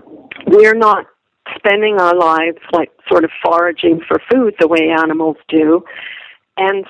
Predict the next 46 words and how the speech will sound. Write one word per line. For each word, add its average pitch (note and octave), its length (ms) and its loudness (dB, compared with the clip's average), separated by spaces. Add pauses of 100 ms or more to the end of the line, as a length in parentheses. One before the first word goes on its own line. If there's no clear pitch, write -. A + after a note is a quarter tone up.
so G3+ 140 0
we're A3+ 340 2 (260)
trying A#3+ 320 2
to B3 80 -2
get G#3 180 -4
more G#3+ 320 0
and A3+ 100 -4
more A#3+ 260 4
of A#3+ 60 0
these G#3 200 -2 (100)
good G3 160 0 (100)
feelings, F#3 480 -2 (560)
but A3+ 140 4 (100)
they A#3+ 200 -2 (360)
didn't, C4 360 4 (320)
they A#3 100 2
weren't C4 360 0
designed B3 520 0
for - 140 -2
that. E3 200 -4
They G3 100 -2
were G3 180 -6 (160)
designed A3 540 -2
to G3 60 -8 (120)
only B3 500 2 (340)
reward G#3 540 2 (100)
you G#3 140 -2
when G#3 220 0
you G#3 180 -6 (240)
take A#3 180 -6
action A3 520 -4
to G#3+ 40 0
meet G#3 240 4
a F#3+ 80 0
need, F#3+ 440 4 (340)
not A3 240 -2
to A#3 100 -2
just G#3+ 200 -4 (120)
sit G#3 120 2
on F#3 160 0
the F3+ 100 -6 (140)
couch G3 300 -4
and F3 120 -8
have F3 180 -4
a D#3+ 60 -6
good D#3+ 220 0